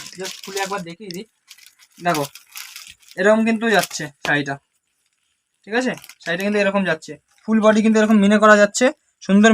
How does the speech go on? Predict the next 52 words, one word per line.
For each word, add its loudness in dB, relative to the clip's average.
মিনের 6
উপরে 2
থাকছে 4
কাজটা, 2
ঠিক -2
আছে? 0
এরকম 0
কিন্তু 0
মিনের 2
উপরে 0
যাচ্ছে -4
কাজ। 0
প্রাইস 0
যাচ্ছে -2
কিন্তু 2
মাত্র -4
আর 0
মাত্র -4
কিন্তু -4
সাড়ে -2
চারশো -8
টাকা। -10
সাড়ে 2
চারশো -2
টাকা, -2
সাড়ে 0
চারশো -6
টাকার -4
মধ্যে -4
পেয়ে -4
যাবে। -6
আর -12
সব -4
থেকে -8
বড় 0
কথা, 2
এখন -6
যেটা -2
ট্রেন্ডে -2
রয়েছে, -6
সব -2
থেকে -2
ট্রেন্ডিং 0
আইটেম -4
পিওর 0
সিল্ক। -6
পিওর 0
সিল্কে -4
তোমরা 2
অনেকে -2
ভিডিও 0
দেখছো, -10